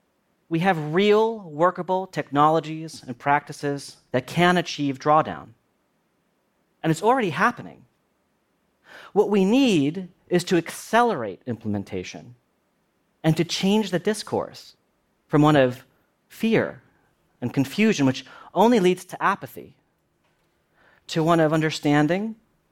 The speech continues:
and possibility, and therefore opportunity.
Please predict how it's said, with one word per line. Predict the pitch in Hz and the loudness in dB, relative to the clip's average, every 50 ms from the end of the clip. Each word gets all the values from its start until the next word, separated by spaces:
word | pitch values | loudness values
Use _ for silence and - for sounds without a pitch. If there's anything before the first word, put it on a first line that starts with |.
| _ _ _ _ - | _ _ _ _ -10
and | 127 123 - | -10 -10 -10
possibility, | - - - 185 185 170 - 160 131 113 147 151 139 113 - 82 67 - 107 _ _ _ _ _ _ _ _ _ _ _ _ - | -8 -2 0 0 0 0 -2 -8 -4 -2 0 0 0 -2 -6 -8 -12 -14 -18 _ _ _ _ _ _ _ _ _ _ _ _ -8
and | - 131 120 | -6 -2 2
therefore | 151 170 196 214 196 - - 165 156 147 143 143 143 131 _ _ _ - | 4 4 4 2 0 -2 -2 2 2 4 4 2 0 -4 _ _ _ -2
opportunity. | 143 139 - - 123 - - 110 95 85 78 71 - 104 | -2 -2 -2 -4 -12 -12 -10 -10 -10 -10 -12 -16 -20 -20